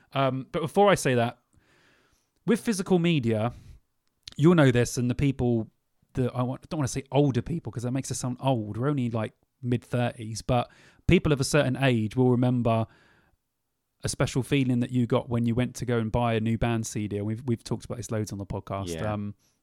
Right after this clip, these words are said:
Speaker 1: 'cause it's, yeah, it's just something that, that, that always crops up when it comes to buying music. Whenever I would buy something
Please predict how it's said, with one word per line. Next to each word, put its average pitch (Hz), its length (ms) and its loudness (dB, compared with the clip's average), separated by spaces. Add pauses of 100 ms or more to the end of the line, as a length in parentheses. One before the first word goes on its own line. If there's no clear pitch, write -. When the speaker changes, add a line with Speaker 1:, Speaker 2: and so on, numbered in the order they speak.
(240)
Speaker 1:
'cause 120 160 -4
it's, - 220 -10
yeah, 139 160 -2
it's 110 100 -4
just - 160 -8
something 117 280 -6
that, 113 120 -8 (140)
that, 113 200 -6 (160)
that 127 80 -4
always 123 320 0 (200)
crops - 280 -6
up - 200 -6 (560)
when 117 100 -2
it 113 60 -8
comes 117 200 -6
to - 60 -10
buying 110 260 -2
music. 120 420 -2 (800)
Whenever 190 360 4
I 156 180 4
would 139 180 4
buy 139 200 4
something 104 600 -6